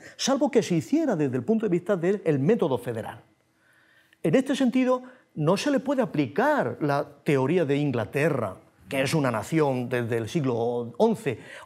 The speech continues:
o una nación étnica, o a Francia, ¿no?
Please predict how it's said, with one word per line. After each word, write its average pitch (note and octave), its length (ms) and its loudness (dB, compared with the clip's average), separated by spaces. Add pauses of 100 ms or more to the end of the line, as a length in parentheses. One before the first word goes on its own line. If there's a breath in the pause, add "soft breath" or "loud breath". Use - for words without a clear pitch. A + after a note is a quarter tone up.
o G#3+ 440 2
una D#3 180 4
nación D#3+ 300 2
étnica, E3 720 0 (680 loud breath)
o A#3+ 400 2
a C#3+ 120 0
Francia, A#2 640 -2
¿no? G#3+ 320 -2